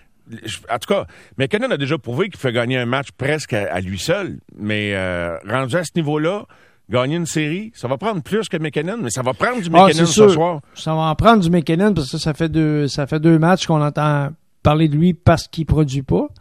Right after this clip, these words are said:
Speaker 2: Fait que, euh, là, il va falloir qu'à un moment donné, il produise, mais moi, je, je suis beaucoup plus dans l'approche collective de la production périphérique, parce qu'il fait qu'une équipe gagne, puis tu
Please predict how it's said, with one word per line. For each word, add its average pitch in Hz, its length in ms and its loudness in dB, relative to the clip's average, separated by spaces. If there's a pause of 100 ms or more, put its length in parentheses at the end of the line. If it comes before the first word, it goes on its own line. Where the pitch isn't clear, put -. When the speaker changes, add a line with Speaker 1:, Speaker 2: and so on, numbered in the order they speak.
(460)
Speaker 2:
Fait 127 140 -4
que, 143 100 -2
euh, 135 280 2
là, 156 200 2
il 139 240 -2
va 139 80 -6
falloir 156 360 2
qu'à 151 100 -2
un - 20 0
moment 143 200 0
donné, 156 460 2
il 139 80 -2
produise, 160 480 2
mais 143 120 4
moi, 160 160 4
je, 165 180 0
je 143 100 -6
suis - 100 -16
beaucoup 156 300 -2
plus 190 320 8
dans 156 260 4 (760)
l'approche 151 560 4
collective 160 760 2
de 143 380 4 (100)
la 135 300 0
production 151 460 2
périphérique, 143 680 0 (460)
parce 147 180 -2
qu'il - 140 -8
fait 208 180 8
qu'une 185 160 8
équipe 170 300 6
gagne, 160 520 4 (400)
puis 139 140 2
tu - 180 -12